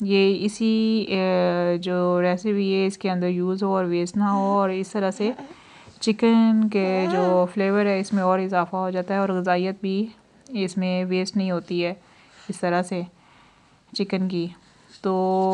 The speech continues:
अब ये यहाँ पे मैं ले रही हूँ बटर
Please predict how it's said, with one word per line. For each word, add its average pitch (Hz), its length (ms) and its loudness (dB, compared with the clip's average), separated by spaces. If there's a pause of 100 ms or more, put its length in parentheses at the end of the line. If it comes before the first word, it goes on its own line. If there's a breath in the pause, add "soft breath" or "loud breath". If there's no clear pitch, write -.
(120)
अब 202 300 2
ये 208 200 2
यहाँ 196 320 2
पे 196 180 0
मैं 185 220 -2
ले 175 220 0
रही 175 100 0
हूँ 202 240 -2 (1500 loud breath)
बटर 196 480 2